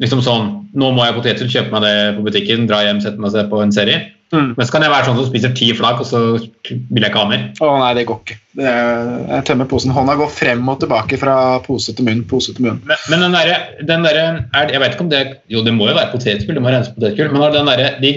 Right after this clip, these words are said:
Speaker 1: gullfiskene fra Mårud.
Speaker 2: Ja, ja, de, det er den lille posen, det.
Speaker 1: Ja,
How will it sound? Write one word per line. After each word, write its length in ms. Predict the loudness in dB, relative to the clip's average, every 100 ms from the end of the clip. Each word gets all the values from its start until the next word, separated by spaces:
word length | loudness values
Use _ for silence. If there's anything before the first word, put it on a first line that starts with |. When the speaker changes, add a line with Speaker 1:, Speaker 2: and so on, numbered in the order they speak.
| 2
Speaker 1:
gullfiskene 720 | 2 2 2 -2 -2 -2 0
fra 80 | 2
Mårud. 380 | 2 2 0 -4 -16 _ -20 _ _ _ -20 -20 _ _ _ _ -20 -20 -12 -2 2
Speaker 2:
Ja, 160 | 2 2 -2 -10 -4
ja, 80 | 0
de, 80 | 2
det 160 | 0
er 20 | 2
den 180 | 2 2
lille 240 | 2 0
posen, 300 | -2 -2 0
det. 80 | 0 -2 _
Speaker 1:
Ja, 100 | 0